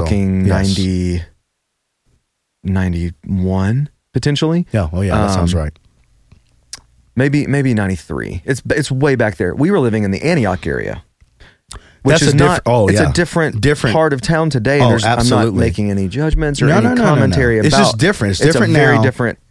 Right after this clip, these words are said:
Speaker 1: side
Speaker 2: Yeah.
Speaker 1: of town.
Speaker 2: Absolutely.
Speaker 1: Uh, when we lived over there, um, we had a, a wonderful, uh, South Korean family across the street. I think they were South Korean. A black family next door, an elderly widow next door to us. Like,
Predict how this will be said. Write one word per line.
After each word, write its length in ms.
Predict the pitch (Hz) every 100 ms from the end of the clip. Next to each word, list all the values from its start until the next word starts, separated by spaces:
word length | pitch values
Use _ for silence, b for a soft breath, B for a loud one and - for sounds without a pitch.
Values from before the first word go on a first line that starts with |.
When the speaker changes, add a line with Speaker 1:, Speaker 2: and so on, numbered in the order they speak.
| _
Speaker 1:
side 320 | - - 127 113
Speaker 2:
Yeah. 40 |
Speaker 1:
of 60 | 98
town. 280 | 113 60 -
Speaker 2:
Absolutely. 400 | 107 - 98 92
Speaker 1:
Uh, 180 | 113 104
when 180 | 120 117
we 140 | 139
lived 240 | 139 120 113
over 200 | 107 107
there, 420 | 104 98 98 101 b b _ -
um, 580 | 107 101 98 95 98 107 _ _ _ _ _ _ _ _ -
we 120 | 120
had 180 | 120 110
a, 80 | 107 -
a 80 | 101
wonderful, 640 | 110 143 143 135 131 120
uh, 260 | 107 104 101
South 300 | - 120 120
Korean 300 | - 117 110
family 340 | 117 107 107
across 300 | 104 110 104
the 60 | 107
street. 240 | - 104
I 40 | 95
think 220 | 113 104
they 60 |
were 60 | 107
South 240 | - 110
Korean. 460 | - 110 110 107 110 _ _ _ _ _ _ - -
A 60 | 107
black 280 | 117 117 -
family 260 | 117 110
next 260 | 110 107 -
door, 520 | 110 104 104 101 101 B B -
an 100 | 101
elderly 380 | 117 113 113 110
widow 340 | 110 110 107
next 260 | 104 104 -
door 160 | 110 101
to 100 | -
us. 360 | 101 98 -
Like, 180 | 104